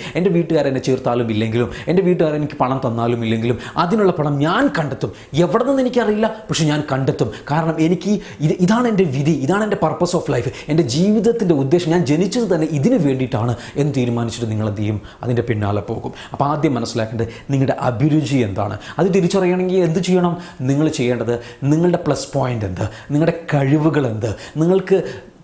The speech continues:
പ്രത്യേക ചില വിഷയങ്ങളോട് പ്രത്യേക താല്പര്യം തോന്നും. എപ്പോഴും സംസാരിക്കാൻ ഉദ്ദേശിക്കുന്ന ആ ഒരു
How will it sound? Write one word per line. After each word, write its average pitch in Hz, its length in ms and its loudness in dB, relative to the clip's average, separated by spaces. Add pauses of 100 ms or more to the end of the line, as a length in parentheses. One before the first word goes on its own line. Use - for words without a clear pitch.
(140)
പ്രത്യേക 175 300 2
ചില 165 180 0
വിഷയങ്ങളോട് 151 600 0
പ്രത്യേക 180 460 2
താല്പര്യം 120 540 -2
തോന്നും. 107 240 -4 (180)
എപ്പോഴും 190 360 4
സംസാരിക്കാൻ 147 680 -2
ഉദ്ദേശിക്കുന്ന 113 540 -2
ആ 113 60 0
ഒരു 117 160 0